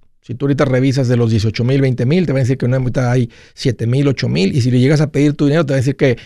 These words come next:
que no se puede, que se va a cancelar y que se va a perder todo, o la mayoría. Y, y, y se me, y se, y es injusto lo que estoy diciendo,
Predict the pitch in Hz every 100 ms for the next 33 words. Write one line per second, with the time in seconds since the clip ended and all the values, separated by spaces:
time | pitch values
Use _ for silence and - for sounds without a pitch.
0 | - 117 - 131 127 127 151 170 160 127
1 | 135 139 123 135 139 123 127 127 127 127
2 | 120 123 110 - _ 123 107 107 104 113
3 | - - _ _ _ _ 170 165 117 165
4 | 120 120 98 123 127 131 117 151 131 143
5 | 151 180 202 208 170 147 170 147 170 190
6 | 277